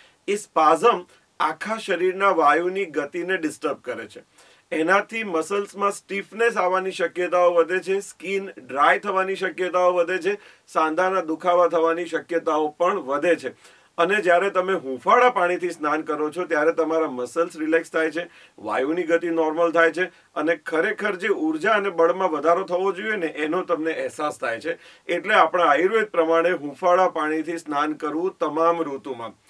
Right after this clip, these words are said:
ઉનાળામાં તો ટાંકીમાંથી પાણી હૂંફાળું થઈને ગરમ આવતું હોય છે, એને પાછું આપણે, અ, એટલું બધું ઠંડક થોડીક લાવીને ગરમમાંથી હૂંફાળું કરવું પડતું હોય છે. પણ બહારની ઠંડકની સામે શરીરની ઉષ્મા,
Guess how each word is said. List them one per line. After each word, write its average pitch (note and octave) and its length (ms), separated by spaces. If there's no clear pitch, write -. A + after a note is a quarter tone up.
ઉનાળામાં F3 560
તો F3 100
ટાંકીમાંથી E3 560
પાણી E3 360
હૂંફાળું D#3 480
થઈને E3+ 220
ગરમ D#3 340
આવતું E3 260
હોય E3+ 120
છે, E3 60
એને E3 180
પાછું E3 340
આપણે, E3 200
અ, D#3+ 100
એટલું F3 240
બધું F3+ 260
ઠંડક E3 340
થોડીક F3 300
લાવીને F3+ 380
ગરમમાંથી G3 640
હૂંફાળું D#3+ 420
કરવું C#3+ 280
પડતું C#3 280
હોય C#3+ 120
છે. D3+ 100
પણ F3 340
બહારની F3+ 380
ઠંડકની F#3 500
સામે F3 300
શરીરની F3+ 560
ઉષ્મા, E3 520